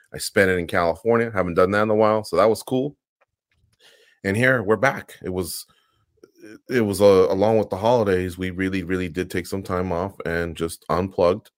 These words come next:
And so it's something that, believe it or not, we can actually be open about. So, uh, yeah, we were told to actually unplug, unplug. Like, there was no jumping into our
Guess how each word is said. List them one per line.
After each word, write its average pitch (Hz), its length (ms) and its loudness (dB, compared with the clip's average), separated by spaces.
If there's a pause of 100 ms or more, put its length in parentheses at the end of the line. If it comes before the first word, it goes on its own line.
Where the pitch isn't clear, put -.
(560)
And 101 120 0
so 98 300 6
it's 110 160 2
something 208 280 2
that, 131 180 2
believe 123 240 -2
it 139 60 2
or 127 40 0
not, 127 160 -2
we 107 100 0
can 98 180 -4
actually 98 260 -4
be 95 240 -6
open 101 320 -2
about. 80 420 -2
So, 82 520 -4
uh, - 20 -6
yeah, 107 200 -4
we 104 140 -2
were 143 120 0
told 127 260 -2
to - 120 0
actually 92 340 -4
unplug, 110 480 0
unplug. 73 440 -2 (300)
Like, 87 140 0
there 107 120 6
was 104 300 6
no 85 320 -2 (420)
jumping 92 360 2
into 87 600 -2
our 80 240 2